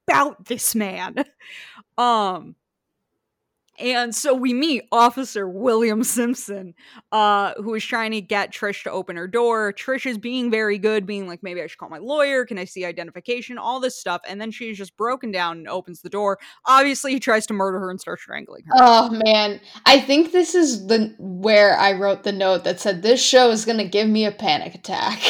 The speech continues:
Speaker 2: <laughs>
Speaker 1: Yeah. Um, so, uh, as she's just being brutally assaulted, Jessica, who has a tracker on Trish's phone and has been listening in, hears everything. She pops in because she can, like, kind of fly where she can jump,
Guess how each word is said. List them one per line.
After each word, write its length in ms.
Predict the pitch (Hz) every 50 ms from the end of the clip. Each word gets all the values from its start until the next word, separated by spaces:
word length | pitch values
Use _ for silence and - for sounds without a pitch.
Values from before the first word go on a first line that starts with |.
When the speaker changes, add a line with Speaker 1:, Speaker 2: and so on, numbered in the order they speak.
| - - - -
Speaker 2:
<laughs> 40 | - 466 - - - -
Speaker 1:
Yeah. 220 | - - - - - - 508 - - _ _ _ - - - - - - - - -
Um, 580 | 202 208 202 196 185 175 165 - - - 180 _ - _ _ _ _ _ _ _ _ _ _ _ _ _ _ _ - - - - _ _
so, 720 | - - - - - 233 208 208 202 202 190 190 190 - - -
uh, 460 | - 196 196 190 185 180 170 165 165 175 _ _ _ _ _ _ _ _ _ _ _ - 220
as 220 | 247 247 277 262
she's 260 | - - 294 269 247
just 240 | 220 214 233 214 -
being 380 | 185 226 220 214 202 190 185 196
brutally 580 | - 202 208 220 233 240 240 240 226 208 202
assaulted, 540 | 190 180 - - 202 190 196 190 - 196 185 170
Jessica, 440 | - 214 196 190 - - 196 185
who 100 | 180 190 180
has 120 | 175 165
a 40 | 175
tracker 520 | - - 196 185 190 190 - 180 185 175
on 200 | - 175 180 180
Trish's 320 | 180 - 185 175 180 170 -
phone 380 | - - 233 202 185 196 226
and 120 | 202 180 185
has 100 | 175 175
been 180 | - 185 180 170
listening 360 | 170 175 - 180 160 160 165
in, 340 | - - 220 214 208 208 208
hears 320 | 170 208 214 208 202 196
everything. 460 | 202 180 185 185 - 190 180 175 180
She 280 | - - - 220 220 214
pops 460 | 208 - - - 190 196 190 - -
in 240 | 190 185 185 185 185
because 300 | 175 180 - 202 185 170
she 180 | - - 180 165
can, 140 | - 180
like, 180 | 175 165 156 _
kind 400 | - - 185 185 190 190 196 196
of 80 | 196 -
fly 640 | - - - 202 196 196 196 196 196 202 202 202
where 160 | 202 185 185 180
she 220 | - - 214 202
can 200 | - 202 185 185
jump, 480 | 143 151 160 175 180 165 151 156 156